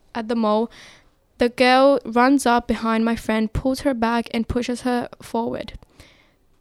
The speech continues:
then proceeded to throw a punch, yelling, "Come at me." I moved out of the, of the way, of absolutely scared to death.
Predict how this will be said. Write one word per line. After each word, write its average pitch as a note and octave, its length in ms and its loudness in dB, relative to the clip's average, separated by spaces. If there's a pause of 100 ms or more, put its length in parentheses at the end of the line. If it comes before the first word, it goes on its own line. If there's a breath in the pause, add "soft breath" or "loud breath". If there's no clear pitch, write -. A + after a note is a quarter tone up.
then C4+ 240 6
proceeded C4+ 600 2
to D#4+ 120 0
throw B3+ 260 0
a A#3+ 140 0
punch, C4 560 0 (220)
yelling, A#3+ 360 0
"Come B3 380 0
at A#3 140 -2
me." A3 240 -6 (400 soft breath)
I B3 120 0
moved C#4 320 4
out C4+ 300 4
of - 140 -6
the, - 120 -6 (140)
of B3 140 -6
the B3+ 100 0
way, A3+ 220 2
of A3 200 -4 (300)
absolutely A#3 640 0
scared A#3 400 -4
to B3 100 -6
death. A3+ 280 -2